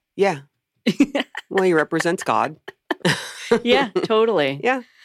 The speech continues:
Speaker 2: Um, which brings me to another song in a minute. But yeah, suddenly he becomes useful and is accepted by the entire herd
Speaker 1: Mm-hmm.
Speaker 2: at that point.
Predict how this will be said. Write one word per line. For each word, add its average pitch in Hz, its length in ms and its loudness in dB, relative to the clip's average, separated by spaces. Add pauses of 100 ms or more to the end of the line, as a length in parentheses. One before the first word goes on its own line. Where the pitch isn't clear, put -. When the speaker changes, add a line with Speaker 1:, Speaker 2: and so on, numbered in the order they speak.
(260)
Speaker 2:
Um, 196 240 2
which 202 240 -2
brings 214 260 0
me 208 140 0
to 202 100 -2
another 170 260 0
song 156 260 0
in 151 60 0
a 147 40 0
minute. 165 340 0
But 156 220 0
yeah, 185 300 2
suddenly 214 720 0 (380)
he 214 140 -4
becomes 185 340 0
useful 262 640 2
and 214 260 0
is 226 120 -2
accepted 311 760 0
by 247 260 2
the 247 100 -2
entire 185 360 0
herd 139 420 -2 (200)
Speaker 1:
Mm-hmm. 143 180 -6
Speaker 2:
at 151 140 -2
that 127 160 -4
point. - 280 -14